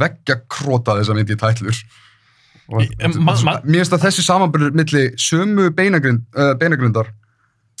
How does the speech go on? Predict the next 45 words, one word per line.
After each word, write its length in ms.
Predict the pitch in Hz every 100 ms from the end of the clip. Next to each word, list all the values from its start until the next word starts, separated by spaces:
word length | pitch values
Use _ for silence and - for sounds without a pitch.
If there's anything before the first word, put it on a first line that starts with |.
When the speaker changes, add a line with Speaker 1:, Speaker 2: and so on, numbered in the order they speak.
| -
Speaker 1:
og, 340 | 139 139 131
og 220 | 135 131 175
útkomu, 400 | 170 - 113 101 117
milli 220 | 143 143
þessara 240 | 139 139
beggja, 260 | 139 120 113
mér 140 | 127
finnst 100 | 131
þetta 120 | 123 139
ætti 100 | 123
að 60 |
vera 100 | 120
bara 140 | 113 113
kennt 460 | 117 110 - - -
líka 200 | - 76
við, 80 | 92
sko. 220 | - 90
Speaker 2:
En 120 | 160 180
manstu 440 | 185 262 - 240
eftir 200 | 240 208
öðru 340 | 165 208 247
dæmi 540 | 160 156 214 220 117 110
þar 100 | 117
sem 120 | 131
þetta 100 | 127
var 60 | 156
svona 220 | 151 139
extreme? 340 | 120 - 131 117 _ _ _ _ _ _ -
Á 20 |
milli 280 | 131 151 127
bíóutgáfu 760 | 117 143 151 170 160 180 175
og 80 | 139
director's 320 | 143 139 117
cut, 220 | - 110 -
svona 240 | - 123
svakalega 460 | 120 170 156 110 107
extreme. 240 | - 117 - _ - - 127
Speaker 1:
Spurning 580 | - - 151 151 - 214
með 360 | 196 180 175
Richard 240 | 185 190 160
Donner 280 | - 185 156
cut 220 | 117 117
eða 100 | 117
Superman 280 | 123 123 123
tvö, 400 | 117 - 113 87